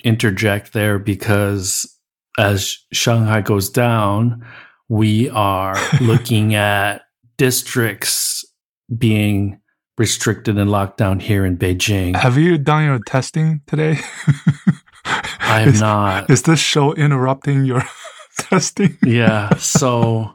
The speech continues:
Speaker 2: <laughs> And school, school got out one day earlier, right?
Speaker 1: Yeah, so the education minister,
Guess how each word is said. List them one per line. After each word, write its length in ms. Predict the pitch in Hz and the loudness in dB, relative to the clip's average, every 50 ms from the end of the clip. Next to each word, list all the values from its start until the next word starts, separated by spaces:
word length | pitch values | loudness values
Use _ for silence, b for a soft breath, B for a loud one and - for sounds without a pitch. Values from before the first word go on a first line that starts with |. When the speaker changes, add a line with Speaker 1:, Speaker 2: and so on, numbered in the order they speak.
| _ _ _ _ | _ _ _ _
Speaker 2:
<laughs> 180 | _ _ _ - | _ _ _ 2
And 220 | 151 147 143 - | 2 2 2 0
school, 500 | - - - - 262 294 302 294 277 269 - _ _ _ | -2 -2 0 2 2 2 2 0 -2 -6 -12 _ _ _
school 300 | - - - - 269 277 | -8 -4 2 2 2 2
got 200 | 269 180 160 156 | 4 2 2 2
out 140 | 151 151 147 139 | 2 0 0 0
one 200 | 135 139 143 143 | 0 0 0 0
day 160 | 143 139 135 | 0 0 -2
earlier, 420 | 147 170 208 233 196 127 123 - 80 | -2 -2 -2 -2 -2 -4 -6 -8 -14
right? 300 | 80 92 98 - - - _ _ _ _ _ _ _ | -12 -12 -10 -12 -12 -14 _ _ _ _ _ _ _
Speaker 1:
Yeah, 200 | 127 110 107 101 | 0 2 2 0
so 240 | - - - 113 104 | -2 -2 -2 -2 -2
the 400 | 104 113 107 104 104 104 - - | 0 -2 -2 -2 -2 -4 -4 -2
education 760 | 123 120 117 131 117 117 - 131 120 120 - - 117 107 110 | -2 -2 0 -2 -2 0 0 0 0 0 -2 -2 0 0 0
minister, 800 | 110 107 104 101 - - - 113 101 101 98 95 95 95 101 b | 0 0 0 -2 -4 -6 -6 -4 -4 -2 -2 -4 -4 -6 -10 b